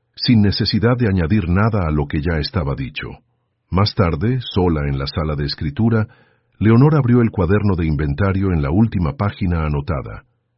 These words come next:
Escribió la fecha. Debajo, con la letra precisa que había aprendido a sostener sin que le temblara, anotó lo que quedaba por registrar. Sobresellado. Remitente George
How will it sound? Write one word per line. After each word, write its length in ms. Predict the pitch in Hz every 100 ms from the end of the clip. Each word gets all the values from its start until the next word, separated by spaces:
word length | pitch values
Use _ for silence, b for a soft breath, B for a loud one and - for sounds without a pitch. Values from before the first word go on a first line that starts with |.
| _
Escribió 540 | 98 - 95 80 87 85
la 120 | 69
fecha. 500 | 73 60 - 50 - _ _ _ _
Debajo, 500 | 110 120 147 151 156 - _ _ _
con 180 | - 85
la 80 | 78
letra 320 | 98 110 104
precisa 520 | 92 73 - 110 - 95
que 140 | - 76
había 260 | 82 90
aprendido 500 | 78 80 76 90 92
a 40 | 78
sostener 560 | 78 69 - 98 87
sin 240 | - 73 71
que 100 | 71
le 80 | 71
temblara, 540 | 73 73 104 104 98 b b b b _ -
anotó 340 | 120 120 160
lo 140 | 160 139
que 140 | 113
quedaba 400 | 95 80 90 87
por 200 | 82 71
registrar. 520 | 71 76 67 69 57 - _ _ _ _ _ _
Sobresellado. 1000 | - 107 76 78 - 71 78 64 62 _ _ _ -
Remitente 840 | 82 78 73 78 101 95 95 76 76
George 360 | 95 92 85